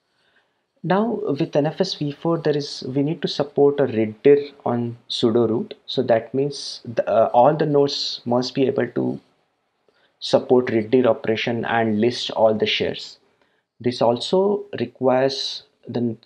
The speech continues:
the Ganesha service on every node to be able to create a root file handle. Uh, that also requires some information. So this basic information for every share is maintained into Zookeeper.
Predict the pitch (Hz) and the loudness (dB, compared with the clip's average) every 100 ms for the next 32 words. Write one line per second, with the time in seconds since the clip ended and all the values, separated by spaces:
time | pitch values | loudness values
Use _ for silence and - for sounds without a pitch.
0 | - - 110 113 113 123 135 127 120 120 | -18 -4 0 2 2 0 -2 -2 -2 -2
1 | 123 107 107 156 135 117 - _ _ _ | -2 -2 -2 -2 -2 -2 -6 _ _ _
2 | _ - 120 123 113 123 - 127 120 120 | _ -2 2 2 2 -2 -2 -4 -2 0
3 | 120 110 123 135 - 123 113 113 110 107 | 0 0 0 0 0 0 0 -4 -4 -6
4 | - _ _ _ _ _ _ _ _ _ | -8 _ _ _ _ _ _ _ _ _
5 | - 107 110 113 113 135 135 143 107 - | -2 0 2 2 2 0 0 -2 0 2
6 | 123 123 117 107 104 - 120 - 196 - | 2 2 0 0 -4 -6 -6 -8 -8 -6
7 | 143 180 185 151 143 165 151 143 147 135 | 0 0 0 -2 -2 -4 -4 -4 -2 0
8 | 135 151 143 143 135 113 117 143 - 127 | -2 -4 -4 -4 -2 -4 -2 -2 0 0
9 | 131 - - 120 117 110 107 117 117 113 | 0 -4 -6 -4 -2 -2 0 -2 -2 -2
10 | 107 104 - 120 - | -2 -4 -4 -4 -4